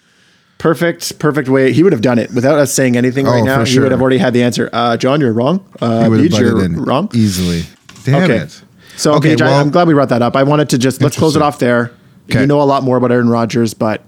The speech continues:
Speaker 1: I'm also hearing a bunch, and I'm
Speaker 2: <laughs> Yeah.
Speaker 1: just ignoring it because it's complete media fodder right now of speculation, and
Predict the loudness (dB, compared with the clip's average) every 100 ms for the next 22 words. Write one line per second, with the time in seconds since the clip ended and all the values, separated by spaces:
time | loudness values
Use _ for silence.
0 | -6 -2 0 0 0 0 0 0 0 0
1 | -2 -4 -2 0 0 -2 -6 -8 -8 -12
2 | -18 -6 -4 -2 -2 0 2 0 -2 -4
3 | -8 -4 -2 -2 -4 -8 -8 -8 -8 -12
4 | -8 -8 -4 -4 0 0 2 2 2 0
5 | -2 -2 0 0 0 0 -2 0 -2 -4
6 | -6 -4 -2 0 0 0 -2 -2